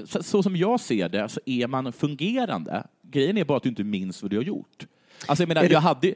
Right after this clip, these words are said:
Speaker 1: jag hade ju gått ner och köpt, eh, Sibyllan. Tag-,
Speaker 2: Mm.
Speaker 1: eh, måste jag ha, ha, liksom, ha haft pengar med mig att betala för saken? För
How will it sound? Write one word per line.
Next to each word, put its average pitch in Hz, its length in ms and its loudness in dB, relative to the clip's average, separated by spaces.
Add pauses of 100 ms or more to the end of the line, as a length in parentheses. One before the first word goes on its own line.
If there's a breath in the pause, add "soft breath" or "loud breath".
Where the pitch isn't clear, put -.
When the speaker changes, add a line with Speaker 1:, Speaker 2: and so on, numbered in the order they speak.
(160 loud breath)
Speaker 1:
jag 156 120 2
hade 160 260 4
ju 226 60 4
gått 208 220 2
ner 98 320 0
och 117 80 0
köpt, - 600 -6
eh, 92 160 0
Sibyllan. 95 600 -2 (480)
Tag-, 117 320 6
Speaker 2:
Mm. 120 200 2
Speaker 1:
eh, 151 60 -4
måste 147 300 0
jag 127 60 6
ha, 190 200 2
ha, 165 140 2
liksom, 147 240 -6
ha 139 160 0
haft 131 200 -4
pengar 117 340 -2
med 110 200 -2
mig 104 80 0
att 92 80 0
betala 90 380 -2
för 131 60 -12
saken? 123 400 -4
För 123 80 0